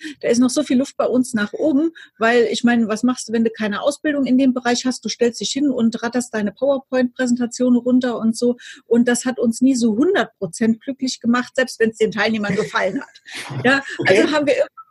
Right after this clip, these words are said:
Speaker 1: mal so den Impuls bekommen, „Hey, wir könnten uns doch anmelden für so eine Train-the-Trainer-Ausbildung.“ Das hat, das hat uns beide gleichzeitig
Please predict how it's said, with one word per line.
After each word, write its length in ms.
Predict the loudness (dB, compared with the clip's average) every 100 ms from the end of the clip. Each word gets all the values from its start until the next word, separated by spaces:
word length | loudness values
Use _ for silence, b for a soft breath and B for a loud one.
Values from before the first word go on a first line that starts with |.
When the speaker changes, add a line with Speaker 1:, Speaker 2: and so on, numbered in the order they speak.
| -2
Speaker 1:
mal 60 | 0
so 120 | 0
den 180 | 0 0
Impuls 380 | 2 2 2
bekommen, 340 | 0 -4 0 0
„Hey, 220 | 2 0
wir 100 | 0
könnten 320 | -2 -2 -2
uns 200 | -2 -2
doch 160 | -6 -6 -2
anmelden 480 | 2 4 4 2
für 120 | 0 -2
so 140 | 0
eine 360 | 0 0 -4 -4
Train-the-Trainer-Ausbildung.“ 1300 | -2 -2 -4 -2 0 0 -2 -2 -4 -2 -2 0 0
Das 180 | 0 -2
hat, 120 | -6 -8 -12
das 220 | -10 -4
hat 140 | -2
uns 160 | -2 0
beide 320 | 0 2 2
gleichzeitig 580 | 0 -4 -2 -2 -2